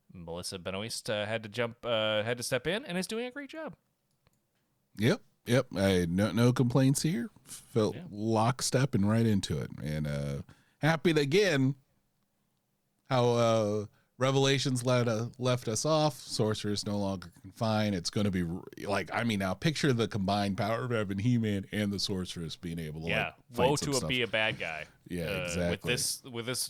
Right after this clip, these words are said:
Speaker 1: duo running around.
Speaker 2: Yeah, that, that's the, that's the S, that's the super squad right there. Like, I, I, I'd be like, "Sorry, Rio Blast, I got the Sorceress."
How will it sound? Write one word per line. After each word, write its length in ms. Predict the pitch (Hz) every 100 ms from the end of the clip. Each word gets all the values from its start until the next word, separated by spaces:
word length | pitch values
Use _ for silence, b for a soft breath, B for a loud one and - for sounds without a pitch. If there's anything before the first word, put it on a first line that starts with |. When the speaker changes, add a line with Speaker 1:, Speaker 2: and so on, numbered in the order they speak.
| 113 98
Speaker 1:
duo 280 | 104 87 82
running 280 | 82 80
around. 320 | 78 80 80 80 _ -
Speaker 2:
Yeah, 360 | 65 71 67 65 -
that, 200 | 80 -
that's 300 | 78 85 -
the, 260 | 78 73 71
that's 300 | 80 92 -
the 280 | 78 80 -
S, 280 | 110 110 101
that's 340 | 98 107 -
the 140 | -
super 300 | 139 147 123
squad 420 | 101 - 85 78 76
right 220 | 76 71
there. 340 | 90 76 69 - -
Like, 220 | 73 -
I, 600 | - 214 151 151 95 87 80
I, 60 |
I'd 80 | 104
be 80 | 107
like, 220 | 101 90 -
"Sorry, 380 | - 143 139 107
Rio 240 | 107 113
Blast, 500 | 104 110 107 107 - - -
I 80 | 135
got 180 | 90
the 60 | -
Sorceress." 600 | - 95 - 175 -